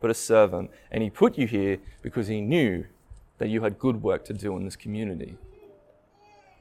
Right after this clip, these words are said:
And so how can you know where you are gifted? It's easier said than done, isn't it? If I said to you, "Where are you gifted?" Some of you guys might be like, "Boom, boom, boom, boom, three things, here you go."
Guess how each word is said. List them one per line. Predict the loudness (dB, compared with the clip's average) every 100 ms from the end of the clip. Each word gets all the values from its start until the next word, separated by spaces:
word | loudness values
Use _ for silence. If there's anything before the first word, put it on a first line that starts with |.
| _ _ _ -20 -20 -20 -20 _ _
And | -2
so | 0
how | 6 4
can | 4 2
you | 4
know | 6 6
where | 6 6
you | 4 0
are |
gifted? | 0 -2 -4 -10 -10 -18 _ _ _ _ _ _ _ _ _ _ _ _ _ _ _ _ _ _ _ _ _ _ _ _ _ _ _ _ _ _ _ _ _ _ _ _ _
It's | -10
easier | -2 0 2 2
said | 2 2
than | 4
done, | 4 4
isn't | 2 0
it? | -6 -10 _
If | 0
I |
said | 2 0 -2
to |
you, | 0
"Where | 6 6
are |
you | 6
gifted?" | 4 -2 -2 -12 -12 _ _ _
Some | 0 2
of |
you | 2
guys | 6 6 6
might | 2
be | 4
like, | 6 6 6
"Boom, | 6 8
boom, | 8 6
boom, | 8 6 6
boom, | 2 2
three | 2 2
things, | 2 0 0
here | 0 0
you |
go." | 4 4